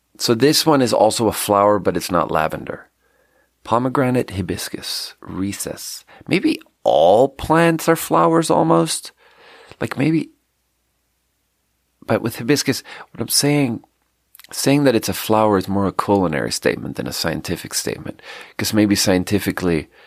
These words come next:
almost all plants have flowers 'cause that's how they,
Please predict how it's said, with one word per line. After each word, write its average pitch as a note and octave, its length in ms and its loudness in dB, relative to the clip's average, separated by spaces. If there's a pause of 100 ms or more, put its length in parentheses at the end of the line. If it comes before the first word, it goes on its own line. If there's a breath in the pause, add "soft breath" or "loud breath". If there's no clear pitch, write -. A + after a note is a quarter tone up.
(720 soft breath)
almost G2+ 360 2
all F#2 220 2
plants - 720 -6
have D#2+ 260 -4
flowers D#2+ 540 0
'cause - 180 -10
that's - 240 -4
how C#2+ 200 -2
they, G#1+ 520 -8